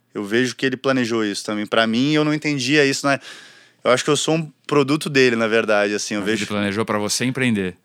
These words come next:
Speaker 1: Planejou pra mim, eu acho. É...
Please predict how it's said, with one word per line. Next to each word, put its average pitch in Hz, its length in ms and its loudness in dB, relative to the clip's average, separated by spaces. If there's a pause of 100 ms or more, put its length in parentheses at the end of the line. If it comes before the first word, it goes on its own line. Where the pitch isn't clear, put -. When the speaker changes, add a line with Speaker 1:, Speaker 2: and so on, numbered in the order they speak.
Speaker 1:
Planejou 131 440 4
pra 135 200 2
mim, 123 160 0
eu 110 160 0
acho. - 560 -4
É... 104 580 2